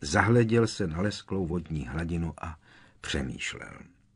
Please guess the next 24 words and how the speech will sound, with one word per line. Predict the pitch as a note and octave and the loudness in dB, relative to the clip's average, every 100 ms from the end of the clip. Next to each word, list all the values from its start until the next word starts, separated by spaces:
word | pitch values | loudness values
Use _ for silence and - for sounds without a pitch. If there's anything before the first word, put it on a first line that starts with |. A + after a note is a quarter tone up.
| _ _ _ _ _ _ _ _ - - - - - _ _ - | _ _ _ _ _ _ _ _ -18 -16 -16 -18 -20 _ _ 6
Možná, | A2+ G#2+ C#3+ D3 | 8 10 12 10
že | D3 | 8
tím | C3 D#3+ D#3 C3 A2 D#2+ | 4 6 8 10 8 6
pravým | G2 G#2 B2 C#3+ C#3 | 6 6 6 6 4
důvodem, | F2 F#2+ F2 F2+ F2+ E2 | 6 4 4 4 4 4
proč | D#2 F#2+ B2 - | 4 4 4 2
chce | - G#2 | -4 -4
být | E2+ E2+ - | -2 -4 -4
sám, | G2+ G#2 A2 A#2 B2 B2 - _ _ _ - | -2 2 4 6 4 2 -4 _ _ _ -6
napadlo | D#2+ D#2+ F#2 G#2 G2+ | -6 -4 -4 0 0
ho, | G2+ A2+ - - _ - | 2 0 -2 -10 _ 2
je | G2+ | 4
fakt, | - - D#3 - - - | 4 2 0 -2 -12 -4
že | F#2 A#2 | 0 0
si | - G2 F#2 | 2 0 0
od | G#2+ - | -4 -4
svého | C3+ C#3 B2+ G#2 | 0 4 6 6
rozhovoru | A2 G#2+ B2+ B2+ A#2+ | 4 2 2 2 2
s | E2 | 2
Brumbálem | D2 E2+ G2 G2+ G#2+ A2 A2+ A2+ G#2+ | 0 0 2 4 6 6 6 4 2
připadá | - G2 G#2 G#2+ G#2+ G2+ | -4 0 2 4 4 2
od | G#2 - | -2 -8
všech | - G#2 G2 - _ _ G#2+ | -4 -4 -6 -18 _ _ 0
izolovaný. | E2 D#2+ D2 B1+ A1+ - G1+ - | 2 0 -2 -4 -10 -12 -14 -18